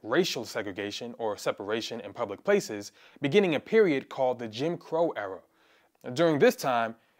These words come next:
it was common for a black person to have to wait in a separate room at a doctor's office,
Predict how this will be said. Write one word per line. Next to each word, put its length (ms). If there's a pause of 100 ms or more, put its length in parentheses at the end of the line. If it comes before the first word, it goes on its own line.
it 100
was 140
common 480
for 200
a 40
black 280
person 360
to 80
have 260
to 80
wait 340
in 120
a 40
separate 360
room 340
at 120
a 40
doctor's 480
office, 420